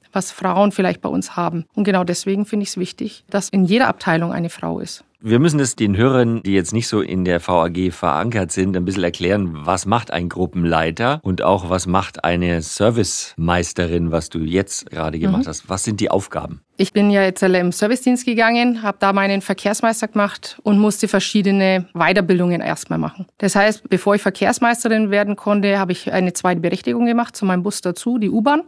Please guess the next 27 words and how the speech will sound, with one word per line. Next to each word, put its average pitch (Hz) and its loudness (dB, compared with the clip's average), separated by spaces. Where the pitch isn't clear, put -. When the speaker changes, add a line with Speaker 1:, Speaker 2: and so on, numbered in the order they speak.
Speaker 1:
Hab 196 -2
die 190 2
fab-Ausbildung, 240 2
also - -4
Fahrausweisprüfung, 233 0
habe 196 0
ich 185 -4
auch 220 0
noch 269 2
machen 254 2
müssen 254 0
und 202 -2
dann 196 0
konnte 190 0
ich 185 -4
in 190 0
den 180 0
Förderpool. 170 -2
Das 180 -2
heißt, 180 2
sechs 175 -4
Monate 190 2
komplette 180 0
Ausbildung 180 0
auf 175 0
den 180 -4
Verkehrsmeister. 170 -8